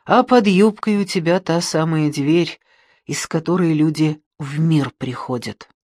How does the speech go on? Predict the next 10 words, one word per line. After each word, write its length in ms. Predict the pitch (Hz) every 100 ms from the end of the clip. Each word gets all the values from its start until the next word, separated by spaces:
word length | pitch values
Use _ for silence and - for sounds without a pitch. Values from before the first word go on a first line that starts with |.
| _ _ _ _ _ _ _ 196
Уходят-то 680 | 208 247 214 147 151 147
в 80 | 143
могилу. 640 | 156 160 156 208 233 139 - _ _ _ _ _ _ _ _ _ -
А 100 | 202
ты 140 | 240
в 60 | 214
нее 240 | 214 214
заглядывала? 760 | 202 202 208 247 202 123 107 - _ _ _ _ _ _ _
Дыра 480 | 160 180 214 233 190
черная, 840 | - - 214 226 196 151 127 -